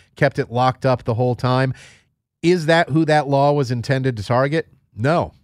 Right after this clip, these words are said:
absolutely not. However, it is a law. There's not typically gray areas on these laws. I, I find it upsetting that he's gonna have to do seven years, um, but I understand why. It's one of those ones that's got me a bit torn.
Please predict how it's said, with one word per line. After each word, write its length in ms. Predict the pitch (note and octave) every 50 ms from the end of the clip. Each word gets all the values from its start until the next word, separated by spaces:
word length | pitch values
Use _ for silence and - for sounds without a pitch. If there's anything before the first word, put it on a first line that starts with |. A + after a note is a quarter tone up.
| _ _ _ _ -
absolutely 600 | A2 A#2 B2 A#2+ - - B2+ B2+ B2+ - B2 A#2+
not. 320 | A#2+ D3 E3+ C#3+ - - - _ _ _ _ _ _ _ _ _ _ -
However, 520 | G2+ G#2+ A#2 C#3+ E3+ C#3+ A#2 A2+ G#2+ - - - _ _ _ _ _ -
it 120 | A2 G#2
is 160 | G#2 G#2 G2
a 40 | G#2
law. 440 | A2+ A#2+ B2+ C3+ C#3 B2 - - - _ _ _ _ _ _ _ _ _ _ _ _ _ _ - G2+
There's 160 | G2+ G2 G2+
not 220 | A#2 B2 C3 A#2+
typically 340 | - C3+ B2+ B2+ A#2 C3 C3
gray 360 | A2+ F2+ G2 A2+ A#2 C3 B2+
areas 380 | A2+ G#2+ G#2 G2+ G2 F#2+ F#2 F2
on 220 | G#2 A2 A#2+ G#2+
these 180 | G2 G2 F2+ E2+
laws. 440 | F#2 F#2+ G2 G2 G2 G2 F#2+ - - _ _ _ _ _ _ _ _ _
I, 400 | - G#2 A2 G#2 - - - B2+
I 40 | C3
find 280 | - - C3+ C3 B2+ A#2+
it 80 | A2+
upsetting 480 | A2 F2+ - - - C3+ C#3+ D3+ C#3+ C3
that 80 | B2
he's 140 | A#2+ A2+ G2+
gonna 160 | A2+ B2 A#2
have 200 | A#2 B2+ A#2+ A#2
to 80 | - B2+
do 160 | A2 A#2 A#2
seven 400 | G#2 - - - C3+ C3+ B2+ A#2
years, 720 | G#2+ G2+ G#2 A#2 C3 C#3 D3+ D#3 E3 E3 C3+ - - - - -
um, 480 | G#2 G#2 G2+ G2+ G2+ G2 F#2+ G2 F#2 - _ _ _ _ -
but 80 | A2+
I 80 | B2 C3+ C#3+
understand 520 | D3 D3+ C#3+ - - D3 C#3 C#3 C3 B2+
why. 320 | C3 D#3 D3+ A#2 E2+ D#2+ - _ _
It's 120 | - - -
one 120 | C#3 D#3
of 40 | D#3
those 160 | D#3 D3+ C3+
ones 220 | C3 C#3 D3 C#3+
that's 140 | B2+ A2 -
got 200 | - D3 D3 C#3
me 160 | C#3+ C#3 A#2 - - - _ _ _ _ -
a 80 | B2
bit 260 | G#2+ C3+ D3 C#3 -
torn. 420 | - - - C#3+ C#3+ G2+ C#2+ D2